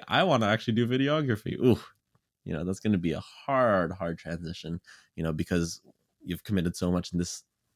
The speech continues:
in this direction. Um, I was gonna, I was gonna reference another thing that that made me think of. Oh, oh, yes, yes, yes. <laughs> Um,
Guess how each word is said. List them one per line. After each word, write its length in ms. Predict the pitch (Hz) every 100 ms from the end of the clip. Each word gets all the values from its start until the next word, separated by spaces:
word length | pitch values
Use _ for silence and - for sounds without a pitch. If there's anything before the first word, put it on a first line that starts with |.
| -
in 60 |
this 140 | 87 -
direction. 480 | 87 110 - 76 - - _ _ - _ _ -
Um, 440 | 104 90 80 - _ _ _ _ _ _ _ _ _ _ _ _ _ _ _ _ _ _ _ -
I 60 | 123
was 120 | 123
gonna, 280 | 165 156 - - -
I 60 |
was 140 | 113 127
gonna 140 | 143
reference 340 | 107 107 95 87
another 340 | 87 95 85
thing 320 | 78 82 85
that 160 | 82 -
that 140 | 80
made 140 | 82 80
me 60 |
think 260 | 85 85 82
of. 260 | 82 85 _ _ _ -
Oh, 160 | 135
oh, 120 | 120 123
yes, 260 | 120 98
yes, 160 | 104 92
yes. 240 | 90 -
<laughs> 580 | 127 123 135 156 - 202 - - - 196 190 175 165 165 147 -
Um, 600 | 123 117 113 110 107